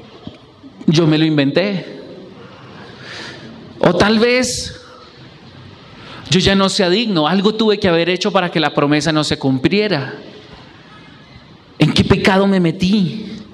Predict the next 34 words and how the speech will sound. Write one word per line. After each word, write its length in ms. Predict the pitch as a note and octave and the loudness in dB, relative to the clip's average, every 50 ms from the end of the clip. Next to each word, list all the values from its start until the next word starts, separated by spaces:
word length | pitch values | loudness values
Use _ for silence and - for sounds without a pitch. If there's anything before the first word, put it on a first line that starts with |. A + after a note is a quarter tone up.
| - - - - - - - - - - - - - - - - - - - - - | -20 -20 -20 -20 -20 -20 -20 -20 -20 -20 -20 -20 -20 -20 -20 -20 -20 -20 -14 0 2
¿Qué 180 | - - - | 2 4 4
cosas, 540 | A3 C4 D4 C#4 C#4+ - B3 G#3 F#3 D3 - | 4 4 4 2 2 2 2 0 0 0 0
Dios? 640 | D3 D#3 D3 C3 A#2+ A#2+ - - - - - - - - - - - - - - - - - - - - - - - - - | 0 0 0 0 0 -2 -4 -4 -6 -6 -8 -10 -14 -18 -20 -20 -20 -20 -20 -20 -20 -20 -20 -20 -20 -18 -12 -8 -8 0 2
No 140 | E3 G3 G3 | 2 2 4
sé 180 | - A3+ G#3+ | 2 0 2
qué 140 | A3 A#3+ A#3 | 2 0 2
castigo 640 | A3+ A3 G3+ - - - - A#3+ C4 A#3+ A#3+ A#3+ | 2 2 0 0 -2 -2 0 0 2 2 2 2
y 40 | A3+ | 2
qué 140 | A3 A3 G#3 | 0 0 0
cosa 300 | - G#3+ A#3 A3+ A3+ A3+ | 2 0 0 2 0 -2
estoy 280 | G3+ G#3+ - G#3 F#3 F#3 | -2 0 0 0 0 2
pagando 500 | F#3 F3+ D#3+ D#3 F3 G#3 B3 C4 B3 G3+ | 2 0 0 0 0 -2 -2 0 0 0
en 60 | F3 | 0
este 220 | E3+ D#3+ - F3 D3+ | 0 0 0 0 0
momento. 640 | D3+ D3+ D3+ D3 C#3 C3+ B2+ - A#2 - - - - - - - - - - - - - - - - - - - - - - - - - - - - - - | 2 2 2 2 2 2 0 0 -2 -4 -6 -12 -16 -16 -16 -16 -16 -18 -18 -18 -18 -20 -20 -20 -20 -20 -20 -20 -20 -20 -20 -20 -20 -20 -20 -20 -20 -6 -2
Pero 200 | - G#3 G#3+ G#3+ | 0 2 4 4
lo 100 | G#3+ G#3 | 4 4
único 280 | A3 B3 C4 C4 C4+ C4 | 4 2 2 2 0 0
que 120 | B3 A#3 | 0 0
te 120 | A3+ G#3 - | 0 0 0
pido 280 | - E3 D#3 D3 D3 | 2 2 2 4 2
es, 120 | C#3+ C#3+ - | 2 0 0
Señor, 760 | D#3+ C#3+ C#3+ C#3+ C#3 C#3 C3+ C3+ - - - - - - - - | -2 0 0 2 0 0 -2 -4 -6 -10 -14 -16 -18 -16 -12 -8
si 280 | - - - F3+ G3 | -6 -2 0 2 2
no 180 | G3 G#3 A3+ A#3+ | 2 2 2 2
vas 160 | A#3+ A#3 A#3 | 2 2 0
a 60 | A3+ | -2
hacer 240 | G#3+ - G3 F#3+ F#3+ | 0 0 0 0 2
algo 240 | F3+ F3+ F3+ F3+ F#3 | 0 0 0 0 0
extraordinario, 960 | F3+ - - - - D#3 D3+ D#3 C#3+ C#3+ C#3+ D3+ D3+ D3 D3+ E3+ E3+ E3 - | -2 -4 -4 -2 0 2 2 2 2 2 2 2 0 0 0 0 0 2 2
por 160 | E3 D#3+ D3 | 2 2 4
lo 120 | C#3+ C#3 | 4 4
menos 340 | C#3 D3 C#3+ D3+ D3+ D3 - | 4 2 2 2 2 2 0
haz 440 | E3+ E3 E3 - - - - - | 0 -2 -2 -4 -8 -10 -14 -18